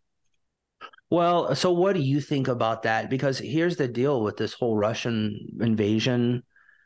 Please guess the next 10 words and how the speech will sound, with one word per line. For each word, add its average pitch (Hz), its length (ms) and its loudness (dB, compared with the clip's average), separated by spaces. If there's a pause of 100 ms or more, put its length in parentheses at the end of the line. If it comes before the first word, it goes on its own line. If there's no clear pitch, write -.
(180)
and 113 340 0
they're 110 140 2
trying 110 400 -2
to, - 40 -6
like, 98 300 -4 (120)
hold 107 460 0
Europe 107 480 0 (1080)
by 107 220 0
the 101 100 0
nuts - 640 -2